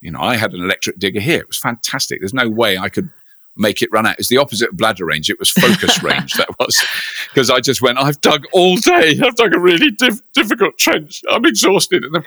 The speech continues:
Speaker 1: uh, battery was three quarters full. I've been using it for six hours, you
Speaker 2: Yeah,
Speaker 1: know. It was
Speaker 2: yeah.
Speaker 1: So they're really adequate. They work. And it was so much nicer to use than a, a diesel digger with an engine going all the time.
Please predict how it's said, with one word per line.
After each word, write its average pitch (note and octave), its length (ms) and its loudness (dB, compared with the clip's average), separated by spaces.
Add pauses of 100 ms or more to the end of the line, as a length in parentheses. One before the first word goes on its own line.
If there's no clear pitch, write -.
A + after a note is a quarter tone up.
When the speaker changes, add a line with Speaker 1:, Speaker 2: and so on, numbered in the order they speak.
Speaker 1:
uh, F#3 520 -4
battery D#3+ 300 0
was D3 140 0
three D3+ 160 0
quarters B2 300 0
full. C#3 180 0
I've G#2+ 80 0
been C#3+ 120 -2
using B2+ 260 -2
it - 60 -14
for G#2+ 60 -12
six - 340 -2
hours, A#2 320 -2
you G3 60 0
Speaker 2:
Yeah, E3+ 140 -2
Speaker 1:
know. - 80 -6
It - 180 -18
was - 100 -12
Speaker 2:
yeah. F3+ 200 -4 (440)
Speaker 1:
So C#3+ 180 0
they're C#3+ 160 4
really D3 260 2
adequate. B2+ 420 -4
They A2 120 2
work. - 400 -2 (120)
And A#2+ 120 -2
it - 60 -10
was C3 120 -4
so D#3 300 -2
much B2 240 -4
nicer C3 340 0
to A2 120 -10
use A2 380 0
than A#2 140 -4
a, A#2 180 -2 (160)
a A2+ 40 -10
diesel C3 320 0
digger F2+ 200 -2
with F#2 120 -2
an G#2+ 100 0
engine A#2 320 -2
going D#2+ 300 -2
all D2 100 -10
the D2 80 -10
time. - 260 -10